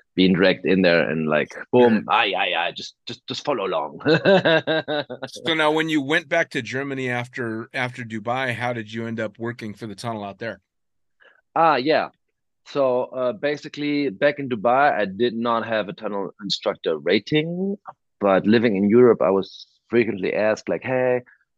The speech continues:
Speaker 1: don't you have, like, in tunnels, like, don't you wanna work, uh, in the tunnel, or can you help out for two weeks or something?" I'm like, "Yes, I can help out, but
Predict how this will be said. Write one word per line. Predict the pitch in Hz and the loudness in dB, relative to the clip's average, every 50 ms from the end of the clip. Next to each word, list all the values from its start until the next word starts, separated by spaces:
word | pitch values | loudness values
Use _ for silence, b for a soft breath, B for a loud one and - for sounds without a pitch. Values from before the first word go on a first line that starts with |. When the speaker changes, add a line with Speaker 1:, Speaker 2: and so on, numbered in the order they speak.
| _ _ _ - | _ _ _ -8
Speaker 1:
don't | - 120 127 123 | -6 -6 -4 -4
you | 143 135 | -4 -2
have, | 135 117 | -2 0
like, | 123 - - - | 0 0 0 -2
in | 104 | -6
tunnels, | 117 127 127 127 120 - - | -6 -6 -6 -6 -8 -8 -8
like, | - 104 110 101 | -4 -2 -2 0
don't | - 127 135 135 | 0 0 0 2
you | 143 | 2
wanna | 131 127 117 | 2 2 2
work, | 98 107 117 123 127 127 - 135 | 2 2 2 0 0 -2 -2 -2
uh, | 135 123 120 107 | 0 0 0 0
in | 110 | -2
the | 120 | -6
tunnel, | 113 - 123 120 123 120 | -8 -8 -8 -6 -6 -4
or | 104 - 104 101 | -4 -4 -4 -6
can | - 120 113 | -6 -8 -6
you | 110 | -4
help | 110 120 107 85 | -2 -2 0 2
out | 90 117 117 - | 2 0 0 -2
for | 120 | -6
two | 110 - 120 | -6 -6 -4
weeks | 113 127 127 - | -4 -4 -6 -6
or | - - | -8 -10
something?" | 123 107 - 110 | -8 -4 -4 -2
I'm | 104 107 | 0 2
like, | 104 87 - - b b b b b _ _ _ _ _ - | 0 0 -2 -4 b b b b b _ _ _ _ _ 0
"Yes, | 120 165 180 170 | 0 2 2 2
I | 131 | 0
can | - 127 107 | 0 0 0
help | 113 113 107 110 | 0 0 2 4
out, | 117 117 107 - | 2 2 2 0
but | 98 87 | -2 -4